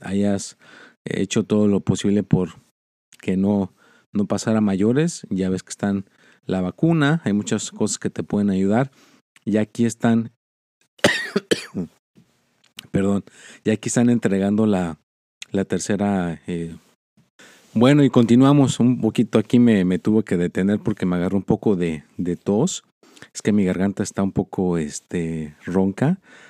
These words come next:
Mil disculpas, pero bueno, aquí seguimos con esta grabación y, pues, parte de, de mi comienzo.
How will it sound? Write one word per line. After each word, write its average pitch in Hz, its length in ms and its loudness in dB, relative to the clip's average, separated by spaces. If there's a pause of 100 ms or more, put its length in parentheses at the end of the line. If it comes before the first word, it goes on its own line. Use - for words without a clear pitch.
(120)
Mil 92 300 0
disculpas, 107 720 0
pero 90 240 0
bueno, 90 200 2
aquí 98 200 -4
seguimos 101 400 0
con 92 180 -2
esta 95 220 -4
grabación 92 560 0
y, 113 160 2 (320)
pues, - 160 2
parte 165 320 2
de, 101 320 2
de 98 160 0
mi 98 140 2
comienzo. 123 560 0